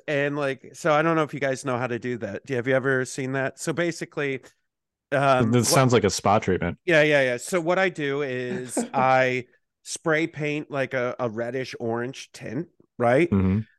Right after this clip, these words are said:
Speaker 1: On, on the model for the base. Then what I do is I use hairspray and a little bit of, like, kosher salt, the big
Speaker 2: Mm,
Speaker 1: flaky
Speaker 2: mm-hmm.
Speaker 1: salt, and you
Speaker 2: Yep.
Speaker 1: stick it on there in different parts where you want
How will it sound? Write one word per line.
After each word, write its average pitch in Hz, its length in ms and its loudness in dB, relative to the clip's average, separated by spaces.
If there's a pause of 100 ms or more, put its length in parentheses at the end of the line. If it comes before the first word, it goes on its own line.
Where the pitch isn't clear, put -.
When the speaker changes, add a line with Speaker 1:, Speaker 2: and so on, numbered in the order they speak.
Speaker 1:
On, 135 380 4
on 131 260 4
the 135 60 4
model 104 480 2
for 120 160 -2
the 113 80 -2
base. - 480 -6 (340)
Then 165 320 4
what 196 140 6
I 160 140 6
do 131 480 0
is 135 280 0
I 131 140 -2
use 131 680 -6
hairspray 160 840 0 (560)
and 147 520 2
a 147 100 6
little 165 320 4
bit 151 380 2
of, 123 320 0
like, 127 340 -2
kosher 143 460 -8
salt, 190 480 -2
the 127 80 -8
big 127 200 -6
Speaker 2:
Mm, 113 140 2
Speaker 1:
flaky 92 360 0
Speaker 2:
mm-hmm. 92 120 2
Speaker 1:
salt, 104 340 4 (280)
and 147 100 4
you - 60 6
Speaker 2:
Yep. 135 80 4
Speaker 1:
stick - 340 0
it 202 80 6
on 143 220 4
there 151 260 2
in 170 80 0
different 143 360 -6
parts 139 420 -4
where 131 160 -2
you 131 160 -2
want 135 320 0